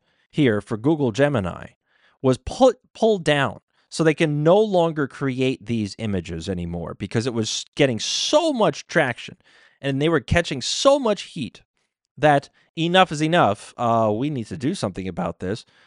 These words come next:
Um, so they tried to run this up the flagpole. Google chatbot's A I images put people of color in Nazi-era uniforms. Yes, people were asking,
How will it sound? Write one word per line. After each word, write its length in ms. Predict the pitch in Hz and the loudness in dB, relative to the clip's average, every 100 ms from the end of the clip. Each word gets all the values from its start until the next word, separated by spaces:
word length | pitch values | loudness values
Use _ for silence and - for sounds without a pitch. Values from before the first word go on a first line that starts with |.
| _ - | _ -4
Um, 260 | 139 131 - | 0 0 -2
so 420 | - 185 160 - - | 0 4 4 0 -10
they 420 | 123 139 196 226 | -4 2 2 2
tried 320 | - 190 170 | 2 2 2
to 80 | 160 | 0
run 300 | 143 151 135 | 2 2 2
this 220 | 151 165 | 0 2
up 160 | 117 - | 0 -2
the 80 | |
flagpole. 640 | - 117 95 87 95 87 107 - - _ | -6 -2 -2 -4 -6 -6 -6 -14 -20 _
Google 520 | 127 226 233 226 208 - | 2 4 4 4 2 -4
chatbot's 680 | - 190 185 147 156 151 - | 0 2 2 2 4 2 0
A 220 | 160 180 190 | 0 2 4
I 240 | 165 156 | 2 2
images 500 | 147 151 104 101 107 | 0 -2 -2 -4 -4
put 260 | - 127 - | -6 -6 -4
people 320 | 254 262 220 | -4 2 2
of 140 | 160 | 0
color 340 | - 220 135 120 | 2 2 2 0
in 300 | 156 139 123 | -2 -4 -2
Nazi-era 800 | 151 180 185 180 151 131 135 147 | -2 -2 -6 0 2 4 4 0
uniforms. 600 | 160 233 285 - 131 90 - | -2 2 2 2 -2 -2 2
Yes, 200 | 226 123 | 2 2
people 300 | - 226 240 | -4 -2 4
were 180 | 196 - | 4 4
asking, 520 | - 160 170 - 92 | 4 4 2 -4 -8